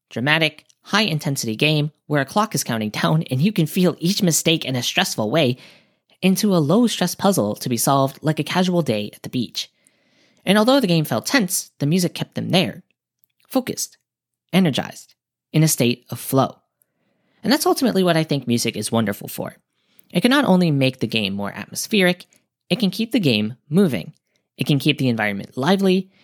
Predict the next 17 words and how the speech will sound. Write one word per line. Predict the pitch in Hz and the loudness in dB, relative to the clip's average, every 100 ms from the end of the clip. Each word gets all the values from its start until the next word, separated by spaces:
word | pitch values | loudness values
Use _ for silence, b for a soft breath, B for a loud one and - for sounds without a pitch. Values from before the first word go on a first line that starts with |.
| b | b
and | - | 0
it | 240 | 2
can | 226 | 2
keep | - 220 | -2 -2
the | 220 | -4
players | - 127 127 | 0 2 2
in | - 147 | 0 0
the | |
right | 117 110 | 0 -2
headspace | 113 107 - 90 - | -2 -6 -6 -8 -8
to | - | -10
play. | - 139 - - _ _ _ _ b b - | -2 0 0 -4 _ _ _ _ b b 0
There | 220 | 2
is | 208 | 4
nothing | 226 226 214 | 2 0 0
to | 156 | 2
be | 139 135 | 2 0